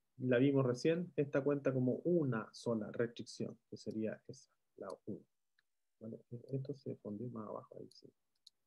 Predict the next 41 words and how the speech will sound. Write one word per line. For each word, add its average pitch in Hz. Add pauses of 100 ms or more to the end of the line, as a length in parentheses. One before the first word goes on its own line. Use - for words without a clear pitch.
(180)
Ahí 123
se -
vio. - (920)
Ahí 143
entonces 139 (560)
teníamos 135
una 131
sola 123
restricción. 117
Y 135
eso 139
nos 131
da 139 (600)
cinco 139
más 127
siete, 120
doce, 147
más 123
una, 127
trece, 147
trece 135
menos 117
trece, 135
cero. - (100)
¿Eso 135
qué 143
significa? 151
Que -
este 131
ejercicio 127
sí 151
se -
puede 131
resolver. 113 (600)
Y 117
es 127
lo 131
que 120
vamos 120
a -
esperar 113